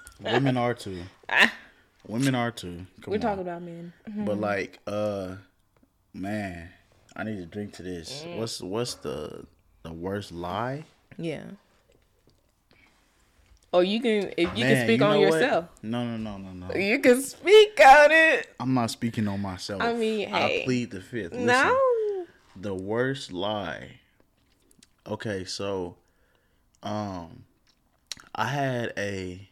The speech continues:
Speaker 2: I had a, uh, a living. This is gonna be crazy.
Speaker 1: Oh, gosh.
Speaker 2: Listen, this is gonna be crazy.
Speaker 1: <laughs>
Speaker 2: I had a live-in girlfriend, right?
Speaker 1: Mm-hmm.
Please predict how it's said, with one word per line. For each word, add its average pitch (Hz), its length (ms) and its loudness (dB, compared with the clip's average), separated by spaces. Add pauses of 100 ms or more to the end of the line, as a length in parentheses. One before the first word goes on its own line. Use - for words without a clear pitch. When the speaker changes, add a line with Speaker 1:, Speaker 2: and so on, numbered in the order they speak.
(480)
Speaker 2:
I 117 120 -4
had 127 260 -4
a, 95 320 -6
uh, 85 380 -8 (1000)
a 98 100 -10
living. 113 540 -2
This 214 240 -2
is 196 80 -6
gonna 156 180 -2
be 135 120 -2
crazy. 180 680 6
Speaker 1:
Oh, 165 240 4
gosh. 156 440 -2
Speaker 2:
Listen, 127 560 4
this 202 180 2
is 202 180 0
gonna 151 300 2
be 113 220 2
crazy. 151 1120 8 (320)
Speaker 1:
<laughs> - 340 -6
Speaker 2:
I 127 80 2
had 160 240 2
a 123 80 0
live-in 120 640 0
girlfriend, 101 640 -4
right? 85 220 -4
Speaker 1:
Mm-hmm. 165 400 -14